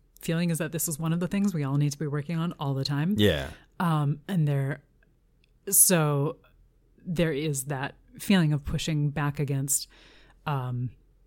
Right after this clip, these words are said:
Speaker 1: time,
Speaker 2: Yeah.
Speaker 1: because time is a factor, pushing back against all of the little actions as well as the really big actions that make a big impact.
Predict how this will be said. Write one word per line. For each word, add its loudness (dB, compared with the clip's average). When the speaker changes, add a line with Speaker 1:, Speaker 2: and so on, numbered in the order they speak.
Speaker 1:
time, 4
Speaker 2:
Yeah. 6
Speaker 1:
because 2
time 0
is 2
a -4
factor, -8
pushing 0
back -2
against 0
all 0
of 2
the 4
little 2
actions 0
as -4
well 2
as 2
the -4
really 0
big 2
actions -2
that -4
make 0
a -4
big -4
impact. -10